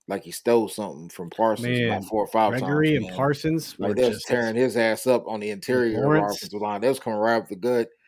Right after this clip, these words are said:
Speaker 1: swim moving, spinning on that dude. They was eating his
Speaker 2: I mean,
Speaker 1: lunch.
Speaker 2: even straight legitimate bull
Speaker 1: Yeah.
Speaker 2: rushing and pushing. It was
Speaker 1: They was eating his
Speaker 2: bad.
Speaker 1: lunch, man. And, uh, and that Larson dude, the, the, what he played a little bit of, they was eating their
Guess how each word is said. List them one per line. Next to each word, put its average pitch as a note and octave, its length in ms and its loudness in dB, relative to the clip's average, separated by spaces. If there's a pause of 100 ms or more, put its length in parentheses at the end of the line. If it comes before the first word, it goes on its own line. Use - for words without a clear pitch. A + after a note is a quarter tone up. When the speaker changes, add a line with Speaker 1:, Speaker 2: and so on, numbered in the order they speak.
(140)
Speaker 1:
swim B2+ 400 -2
moving, B2+ 280 2
spinning B2+ 340 -2
on B2 140 2
that B2 180 0
dude. B2+ 320 4
They C3 60 6
was A2+ 120 -2
eating A#2+ 200 -10
his B2 200 -8
Speaker 2:
I D3+ 60 0
mean, E3+ 160 8
Speaker 1:
lunch. E3 80 0
Speaker 2:
even G3+ 260 2
straight E3+ 380 2
legitimate D#3+ 640 4 (840)
bull C3 320 6
Speaker 1:
Yeah. D#3+ 60 4
Speaker 2:
rushing D3+ 300 4
and A2+ 120 0
pushing. - 480 -2
It C3+ 100 -4
was A#2+ 220 -2
Speaker 1:
They G#2+ 140 -4
was A2+ 120 -6
eating A#2 240 -8
his C3 160 0
Speaker 2:
bad. D3+ 520 2
Speaker 1:
lunch, - 180 -12
man. G2 320 -14 (540)
And, C3 260 0
uh, A#2 160 0
and A#2 220 -2
that A2+ 120 -2
Larson A#2 460 4
dude, G#2 300 -4
the, F#2+ 220 -6
the, G2+ 100 -18
what A2 180 -4
he B2 100 -6
played G#2 300 -4
a G2+ 40 -8
little G#2 160 -6
bit G#2+ 200 0
of, G2+ 160 -4
they A2 80 0
was A2+ 160 -2
eating G#2 180 -18
their A#2 140 -2